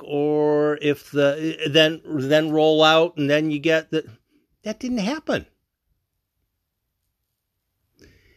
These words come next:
Teams didn't want to change. They wanted to do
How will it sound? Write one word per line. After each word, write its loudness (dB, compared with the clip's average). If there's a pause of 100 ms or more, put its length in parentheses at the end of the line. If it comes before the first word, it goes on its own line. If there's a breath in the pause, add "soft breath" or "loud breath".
(800 soft breath)
Teams 2 (500)
didn't 2
want -4
to -12
change. -14
They 2
wanted 2
to -4
do 2